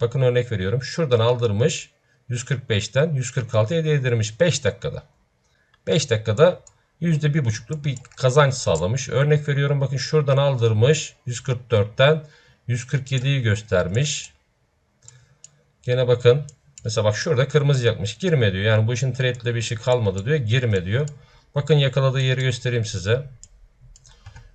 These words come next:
Yoktur yani arkadaşlar. Şu normal bir bilinçli vatandaşın şuradan şunu alıp taşıma şansı yoktur.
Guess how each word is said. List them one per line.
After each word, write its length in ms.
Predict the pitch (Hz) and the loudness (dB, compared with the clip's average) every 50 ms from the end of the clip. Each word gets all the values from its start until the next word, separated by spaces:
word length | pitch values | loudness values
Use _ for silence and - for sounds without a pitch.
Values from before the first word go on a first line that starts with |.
| _ - | _ 2
Yoktur 360 | 143 185 196 - - 160 147 | 2 4 4 2 2 0 2
yani 220 | 120 113 104 110 120 | 4 4 4 6 4
arkadaşlar. 580 | 120 110 - 135 104 98 92 - - 90 92 | 4 2 0 -2 -2 -2 -2 -2 -2 -4 -4
Şu 600 | 92 - - - - 165 127 120 131 147 151 - - _ | -4 -6 -8 -4 0 2 4 4 2 2 -2 -6 -10 _
normal 560 | - 98 101 113 123 131 135 131 131 127 120 | -8 -2 2 4 4 4 4 4 2 2 2
bir 140 | 113 107 98 | 2 0 -2
bilinçli 360 | 117 117 123 120 117 - 110 | -2 -2 -2 -2 -4 -2 0
vatandaşın 580 | 107 117 117 - 123 110 101 - - - 113 120 | 0 0 2 2 0 0 0 -2 -4 -4 -6 -8
şuradan 500 | - - - - - 143 113 90 92 90 | -8 -10 -8 -6 -4 -2 -2 0 -2 -2
şunu 320 | 90 - - 131 120 - | -2 -4 -6 -4 -2 0
alıp 340 | 67 - - 113 120 - - - _ _ _ _ _ _ _ _ - _ _ | 0 2 2 2 0 0 -4 -18 _ _ _ _ _ _ _ _ -20 _ _
taşıma 400 | - 131 123 - - 135 131 120 | -2 0 0 0 0 0 0 0
şansı 440 | 113 - 123 110 107 107 - - 131 | 0 0 0 0 -2 -2 -2 -4 -4
yoktur. 340 | 113 107 - - 127 139 | -4 -4 -4 -6 -6 -6